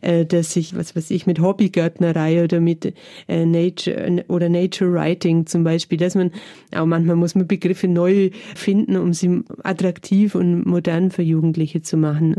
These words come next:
die interessant sein kann. Ich hatte zum Beispiel eine ganz erfolgreiche Veranstaltung, Schiffslesungen, also mit, mit, mit Schiffen, äh, Schiffsfahrt zu verbinden. Und, ähm, da war,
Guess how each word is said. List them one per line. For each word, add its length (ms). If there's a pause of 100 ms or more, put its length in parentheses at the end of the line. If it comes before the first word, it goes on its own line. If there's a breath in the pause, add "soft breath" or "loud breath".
(840 loud breath)
die 120
interessant 540
sein 140
kann. 140
Ich 60
hatte 140
zum 140
Beispiel 240
eine 120
ganz 260 (360 loud breath)
erfolgreiche 840 (360 loud breath)
Veranstaltung, 1000 (200 loud breath)
Schiffslesungen, 1080
also 300
mit, 220
mit, 240
mit 240
Schiffen, 480
äh, 220
Schiffsfahrt 680
zu 180
verbinden. 720
Und, 320 (320 loud breath)
ähm, 260
da 140
war, 400